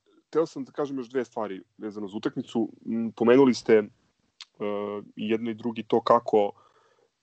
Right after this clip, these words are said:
kako je Čukarički bio motivisan i kako je delovalo da im je neviđeno bitna utakmica protiv nas.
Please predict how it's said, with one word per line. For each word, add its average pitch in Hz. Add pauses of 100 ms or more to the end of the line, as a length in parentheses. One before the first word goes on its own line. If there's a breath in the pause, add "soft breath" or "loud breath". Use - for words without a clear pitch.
(560)
kako -
je 110
Čukarički 110
bio 110
motivisan 107
i 95
kako 101
je 98
delovalo 98 (1080)
da 101
im 98
je 98 (480)
neviđeno 107
bitna 101
utakmica - (720 loud breath)
protiv 92
nas. 113